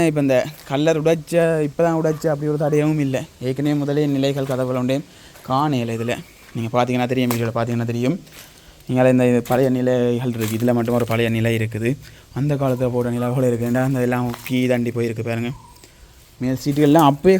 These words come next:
கலட்டின போல இருக்கு. ஏன்டா இந்த சுவர்கள் பாசி பிடிச்சதுலேயே தெரியுது. நல்லா மழை தண்ணி பட்டு பட்டு சுவர்கள் பாசி பிடிச்சிருக்குது. அப்படி இங்கால பாருங்க, மரங்கள் எல்லாம் விழுந்து நல்லா உக்கி கரையான் பிடிச்சு போய் அப்படி இருக்குது. இங்கால பார்த்தோம்னா ரெண்டு மூணு வீடு அப்படியே பக்கத்துல இருக்குது.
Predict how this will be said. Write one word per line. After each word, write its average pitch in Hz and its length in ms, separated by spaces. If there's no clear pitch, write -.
கலட்டின 147 460
போல 120 100
இருக்கு. 107 220
ஏன்டா 139 180
இந்த 127 100
சுவர்கள் 160 420
பாசி 147 260
பிடிச்சதுலேயே 147 380
தெரியுது. 139 280
நல்லா 127 200
மழை 139 160
தண்ணி 135 220
பட்டு 127 240
பட்டு 127 200
சுவர்கள் 131 360
பாசி 127 240
பிடிச்சிருக்குது. 120 420
அப்படி 135 180
இங்கால 123 220
பாருங்க, 123 200
மரங்கள் 131 300
எல்லாம் 117 220
விழுந்து 123 280
நல்லா 120 140
உக்கி 131 260
கரையான் 127 340
பிடிச்சு 117 280
போய் 120 140
அப்படி 117 200
இருக்குது. 117 260
இங்கால 123 280
பார்த்தோம்னா 123 400
ரெண்டு 131 280
மூணு 123 200
வீடு 131 240
அப்படியே 127 200
பக்கத்துல 127 340
இருக்குது. 127 320